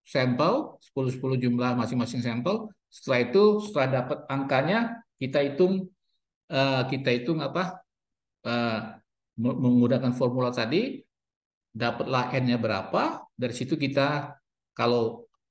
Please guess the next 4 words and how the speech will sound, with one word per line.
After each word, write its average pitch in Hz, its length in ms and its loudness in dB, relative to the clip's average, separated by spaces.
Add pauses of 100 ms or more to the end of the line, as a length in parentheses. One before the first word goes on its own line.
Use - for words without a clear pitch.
(340)
pasti 131 480 -2
nambah 139 640 2
pasien 147 320 2
berapa, 135 480 0